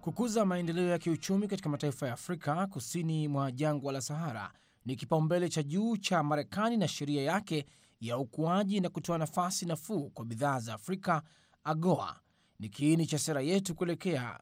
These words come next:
bara hilo. Maafisa wa serikali,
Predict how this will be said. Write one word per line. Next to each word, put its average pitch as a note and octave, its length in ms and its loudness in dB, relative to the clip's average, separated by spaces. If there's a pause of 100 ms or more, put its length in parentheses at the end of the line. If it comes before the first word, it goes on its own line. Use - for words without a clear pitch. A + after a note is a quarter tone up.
bara C3 200 -2
hilo. A#2 440 -2 (680)
Maafisa G#2+ 600 0
wa D3+ 60 4
serikali, D#3+ 680 0